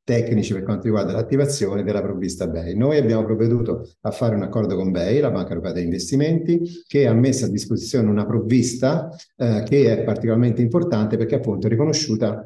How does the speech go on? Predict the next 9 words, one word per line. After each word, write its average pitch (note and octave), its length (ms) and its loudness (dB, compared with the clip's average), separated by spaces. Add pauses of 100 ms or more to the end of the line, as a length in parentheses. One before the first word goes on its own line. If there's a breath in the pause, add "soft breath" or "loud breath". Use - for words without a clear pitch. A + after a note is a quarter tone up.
e G#2+ 140 -4
cioè A2 160 -2
importante, B2 640 0
è A2+ 60 0
interessante A#2 800 2
per G#2+ 140 2
il G2+ 120 0
basso A2+ 360 0
costo, C3+ 560 -2